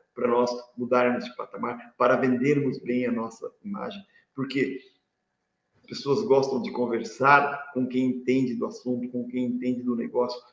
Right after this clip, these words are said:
com pessoas que têm conteúdo, que não são rasas. A pessoa que lê corretamente fala mais corretamente. A leitura, ela amplia o nosso vocabulário, melhora muito o vocabulário nosso.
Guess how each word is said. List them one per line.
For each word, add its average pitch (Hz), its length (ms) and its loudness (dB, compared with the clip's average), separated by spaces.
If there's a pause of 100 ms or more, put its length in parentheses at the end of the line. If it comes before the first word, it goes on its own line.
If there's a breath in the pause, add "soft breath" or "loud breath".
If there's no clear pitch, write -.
com 131 100 -6
pessoas 139 380 2
que 135 100 -8
têm 131 220 -2
conteúdo, 123 840 0 (280)
que 131 100 0
não 135 160 4
são 131 220 2
rasas. 139 540 2 (1900)
A 123 100 -4
pessoa 147 280 2
que 135 100 -2
lê 139 140 6
corretamente 127 640 4
fala 131 380 6
mais 101 140 0
corretamente. - 680 -8 (380)
A 135 80 4
leitura, 147 560 4
ela 143 180 10
amplia 160 1000 4
o 127 60 4
nosso 135 340 2
vocabulário, 120 640 0
melhora 123 320 4
muito 139 320 0
o 110 40 -6
vocabulário 120 840 -2
nosso. - 360 -14